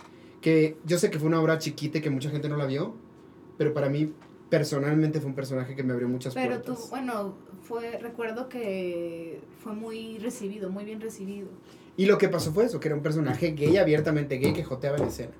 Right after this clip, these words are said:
Speaker 2: Wow.
Speaker 1: Y me lo pidieron desde el casting. Entonces, el, yo tuve un conflicto terrible en mi casa. Dije, "No, no puede ser", o sea, hasta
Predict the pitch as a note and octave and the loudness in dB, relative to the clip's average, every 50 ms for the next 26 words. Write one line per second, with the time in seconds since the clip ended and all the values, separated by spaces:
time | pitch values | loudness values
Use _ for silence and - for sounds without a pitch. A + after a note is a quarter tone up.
0 | - - - - G3+ F#3+ - - - - D#3+ E3+ E3 D3+ D#3+ D#3 D#3+ E3+ F3+ F3+ | -20 -20 -18 -14 -12 -12 -12 -10 -4 2 4 4 4 6 6 4 6 6 4 4
1 | E3 D#3 C#3 C#3 B2+ A#2+ - - - D3+ D3 - - C3+ B2 B2+ C3 - - - | 4 2 2 0 -2 -4 -4 -4 -4 -4 -4 -4 -6 -8 -8 -8 -10 -12 -14 -18
2 | - - - - - - - - - - - - - - D#3+ D#3+ - D#3+ D#3+ C#3+ | -20 -20 -20 -20 -20 -20 -20 -20 -20 -20 -20 -14 -10 -10 -8 -8 -6 -2 -2 -2
3 | C#3+ C#3+ - - B2 C#3 D3 D#3 D#3 D#3 F3 F3+ F3 D#3+ E3+ E3 D3+ D3 C#3+ C3 | -2 -4 -8 -12 -14 -8 -4 -4 -4 -2 0 0 0 0 0 -2 -2 -2 -4 -6
4 | - E3+ D3+ - C#3 A#2 - - A#2+ B2+ C3+ C#3 B2+ G#2+ G#2+ A2 - B2+ - - | -6 -6 -6 -4 -4 -6 -6 -6 -6 -6 -6 -6 -6 -6 -8 -10 -12 -16 -16 -16
5 | D#3+ E3+ F#3 G#3+ G3+ F#3 F#3+ G3+ G#3 G#3 G3+ F#3+ - G#3+ G3 F#3 - - - - | -16 -14 -12 -10 -10 -10 -10 -10 -10 -10 -12 -12 -12 -12 -12 -12 -12 -12 -12 -10
6 | - - - - - - - - - - | -10 -10 -10 -10 -10 -10 -12 -12 -14 -14